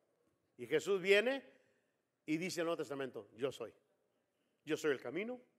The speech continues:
yo soy la verdad, yo soy la vida, yo soy la puerta, yo soy el buen pastor,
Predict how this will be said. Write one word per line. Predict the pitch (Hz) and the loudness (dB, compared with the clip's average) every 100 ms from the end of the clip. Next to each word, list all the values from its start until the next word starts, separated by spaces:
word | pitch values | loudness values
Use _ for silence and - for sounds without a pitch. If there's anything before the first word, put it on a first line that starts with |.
| _ _ | _ _
yo | - | -12
soy | 135 151 | -4 -2
la | 139 | -2
verdad, | 120 117 185 240 - - _ _ - | -2 2 2 0 -6 -20 _ _ -6
yo | 147 | -4
soy | - 139 | 0 -2
la | 117 | 0
vida, | 170 233 254 254 - _ - _ | 0 2 0 0 -18 _ -20 _
yo | 147 | -2
soy | 151 151 | 2 0
la | 127 | 0
puerta, | - 233 240 254 240 - - _ | 8 8 10 4 2 -8 -20 _
yo | 190 | 4
soy | 196 202 | 6 4
el | 175 | 4
buen | 156 156 | 6 4
pastor, | 143 131 226 254 277 | 4 4 8 8 8